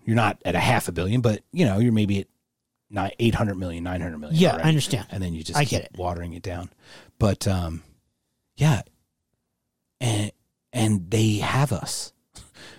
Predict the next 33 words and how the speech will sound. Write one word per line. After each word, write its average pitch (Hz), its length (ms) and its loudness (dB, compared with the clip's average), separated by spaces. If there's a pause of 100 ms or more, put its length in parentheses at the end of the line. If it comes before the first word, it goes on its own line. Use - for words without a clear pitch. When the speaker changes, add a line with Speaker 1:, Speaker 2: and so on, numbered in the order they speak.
(100)
Speaker 1:
They 110 80 0
have 123 180 4
us 131 80 2
by 117 160 2
the 113 80 4
short 123 220 2
and 110 80 -2
curlies. 127 500 0 (1000)
They 110 120 0
know 139 160 8
exactly 120 600 2
what, 107 400 0 (1500)
if 139 200 4 (360)
they 135 180 6
know 160 140 10
exactly 143 420 6
what 147 160 6
they 123 120 6
need 117 220 6
to 131 60 4
tell 131 300 4
us 110 140 4
to - 120 -6
keep - 320 0
us - 180 0
there. 87 340 -8 (500)
And 117 120 6
if 117 140 2
they 113 140 6
don't 120 340 6
know 127 240 8
this 120 240 4
time, 190 440 4